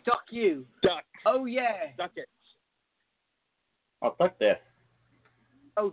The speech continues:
Speaker 1: duck this." I mean, reality sucks, dude. Reality sucks. It's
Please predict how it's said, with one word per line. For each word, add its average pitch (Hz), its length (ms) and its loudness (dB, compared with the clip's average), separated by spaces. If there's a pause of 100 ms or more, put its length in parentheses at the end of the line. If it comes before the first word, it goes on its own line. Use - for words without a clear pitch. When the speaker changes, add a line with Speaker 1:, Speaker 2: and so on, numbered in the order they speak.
Speaker 1:
duck 196 260 -4
this." 147 240 -6 (2000)
I 320 200 0
mean, 311 520 -6 (1500)
reality 247 960 0 (1000)
sucks, - 320 2 (120)
dude. 156 300 -6 (4000)
Reality 247 500 2 (120)
sucks. - 300 0 (760)
It's 233 180 -2